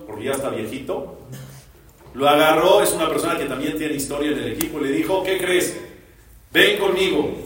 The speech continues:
no lo voy a cargar yo, lo vas a cargar tú conmigo". Se subieron los dos arriba, y esa imagen de,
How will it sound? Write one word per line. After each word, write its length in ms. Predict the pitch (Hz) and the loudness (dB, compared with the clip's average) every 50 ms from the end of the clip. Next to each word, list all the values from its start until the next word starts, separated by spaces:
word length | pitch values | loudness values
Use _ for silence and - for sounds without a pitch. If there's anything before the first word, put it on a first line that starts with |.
| - - - - - - - | -12 -14 -18 -20 -18 -6 0
no 180 | 170 202 202 | 2 6 6
lo 80 | 202 190 | 8 8
voy 120 | 190 185 | 8 8
a 120 | 190 185 165 | 8 6 4
cargar 340 | 160 151 151 156 151 143 | 2 2 2 2 2 2
yo, 180 | 139 135 - 123 - 135 - - | 2 0 0 -2 -4 -6 -10 -10
lo 120 | 120 123 123 | -10 -6 -4
vas 200 | 139 143 147 147 | -2 -2 -2 -2
a 120 | 147 147 | -4 -4
cargar 440 | - - - 120 120 120 120 - - | -4 -6 -4 -4 -4 -4 -6 -6 -6
tú 280 | - 208 226 - - - | -4 -4 -4 -4 -4 -4
conmigo". 480 | - 151 147 139 127 127 - 120 - - - - - - - - - - - - _ _ _ _ _ - | -4 -2 -2 -2 -2 -4 -6 -6 -8 -10 -12 -14 -16 -20 -20 -20 -20 -20 -20 -20 _ _ _ _ _ -10
Se 240 | - 160 156 151 | -4 0 2 2
subieron 560 | 151 - 165 151 139 170 190 196 220 220 196 175 | 2 2 0 2 4 6 6 6 6 6 4 6
los 240 | 156 151 - - | 6 4 4 4
dos 280 | 165 180 185 185 - - | 4 4 4 4 4 4
arriba, 680 | 147 139 135 139 147 147 - 180 - - - - - - - - | 4 2 2 2 2 2 2 2 0 -2 -4 -8 -12 -12 -6 -4
y 60 | - | -2
esa 240 | - - 208 202 160 | -2 -2 -2 -4 -4
imagen 640 | 131 131 135 156 156 135 127 - 110 107 101 98 - - - - - - - - - - - - - - 113 | -6 -6 -4 -4 -4 -4 -6 -10 -12 -12 -14 -14 -16 -18 -20 -20 -20 -20 -20 -20 -20 -20 -20 -20 -20 -20 -6
de, 420 | 120 131 131 135 135 135 131 131 | 0 2 2 2 2 0 -2 -4